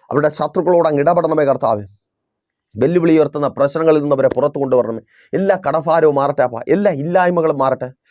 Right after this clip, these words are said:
വഴികൾ തുറക്കപ്പെടട്ടെ, കൊടുത്തു തീർക്കുവാൻ തക്കവണ്ണം വഴികൾ തുറക്കപ്പെടട്ടെ. ലഭിക്കേണ്ട നന്മകൾ ലഭിക്കട്ടെ. നന്മകളെ തടഞ്ഞു വെച്ച് വെല്ലുവിളിക്കുന്ന സകല പോരുകളും പോരാട്ടങ്ങളും അവകാശങ്ങളെ കൈവശമാക്കുവാൻ ഒരുക്കപ്പെടുന്ന പദ്ധതികൾ തകർക്കപ്പെടട്ടെ.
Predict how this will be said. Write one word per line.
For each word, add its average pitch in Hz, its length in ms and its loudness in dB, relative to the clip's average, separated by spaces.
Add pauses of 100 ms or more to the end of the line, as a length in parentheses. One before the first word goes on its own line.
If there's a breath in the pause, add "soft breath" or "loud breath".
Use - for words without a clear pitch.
(300 loud breath)
വഴികൾ 175 360 2
തുറക്കപ്പെടട്ടെ, 139 560 -2
കൊടുത്തു 160 300 -2
തീർക്കുവാൻ 156 360 0
തക്കവണ്ണം 139 360 0
വഴികൾ 165 340 0
തുറക്കപ്പെടട്ടെ. 131 480 -4 (300 soft breath)
ലഭിക്കേണ്ട 165 420 0 (140)
നന്മകൾ 165 380 0
ലഭിക്കട്ടെ. 135 440 -2
നന്മകളെ 156 420 0
തടഞ്ഞു 165 300 0
വെച്ച് 151 180 -2
വെല്ലുവിളിക്കുന്ന 160 460 0 (100)
സകല 170 200 -4 (140)
പോരുകളും 185 500 2
പോരാട്ടങ്ങളും 190 580 0 (1300 soft breath)
അവകാശങ്ങളെ 165 640 0
കൈവശമാക്കുവാൻ 156 680 0 (160)
ഒരുക്കപ്പെടുന്ന 151 560 0 (140)
പദ്ധതികൾ 190 460 0 (120)
തകർക്കപ്പെടട്ടെ. 131 540 0